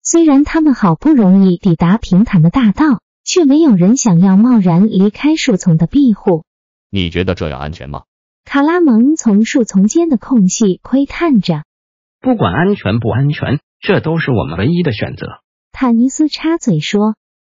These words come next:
Speaker 3: 除非你会飞，或是你想要回到森林里去待着。刚刚花了一个多小时，才走了几百码，照这个速度，我们大概要下星期才能抵达下个岔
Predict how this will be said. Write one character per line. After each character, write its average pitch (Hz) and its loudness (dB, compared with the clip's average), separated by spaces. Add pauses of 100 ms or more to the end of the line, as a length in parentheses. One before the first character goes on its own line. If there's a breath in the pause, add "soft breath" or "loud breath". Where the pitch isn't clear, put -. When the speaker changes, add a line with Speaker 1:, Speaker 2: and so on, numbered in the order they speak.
(100)
Speaker 3:
除 185 -2
非 208 -2
你 151 0
会 147 -2
飞， 143 -2 (180)
或 - 0
是 160 0
你 107 0
想 - -10
要 104 -8
回 107 -2
到 135 -2
森 185 -2
林 143 0
里 - -4
去 - -4
待 - -2
着。 - -10 (520)
刚 214 0
刚 202 -2
花 196 -2
了 139 -2
一 101 -6
个 175 0
多 175 -4
小 - -8
时， 113 -6 (200)
才 131 -6
走 62 -6
了 - -8
几 185 -6
百 117 -2
码， 98 -6 (340)
照 220 0
这 160 -2
个 139 -4
速 117 -4
度， - -16 (240)
我 131 -2
们 143 -4
大 180 0
概 123 -2
要 131 0
下 139 -4
星 180 -2
期 123 -6 (200)
才 131 -4
能 160 0
抵 85 -10
达 113 -4
下 175 -4
个 123 -2
岔 - -8